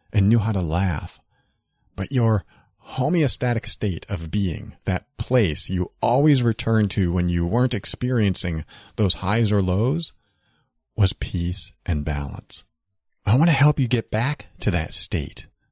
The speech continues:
because you're older now and have experienced a lot of what the world is going to throw at you.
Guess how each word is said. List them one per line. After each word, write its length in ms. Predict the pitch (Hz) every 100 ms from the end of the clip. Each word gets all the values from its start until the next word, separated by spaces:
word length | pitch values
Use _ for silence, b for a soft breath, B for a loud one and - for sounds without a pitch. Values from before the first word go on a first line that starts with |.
| _ -
because 420 | 107 120 107 - _ _ _
you're 360 | 98 110 185 - -
older 440 | 120 190 170 104
now 360 | 85 78 78 82
and 80 |
have 160 | 101 139
experienced 600 | 143 - - 196 226 -
a 60 | 117
lot 200 | 131 180
of 80 | 165
what 160 | 165
the 80 | 131
world 400 | 104 127 185 165
is 80 | 123
going 220 | 127 139
to 80 | 117
throw 440 | - 127 143 196
at 240 | 151 98 -
you. 280 | 64 50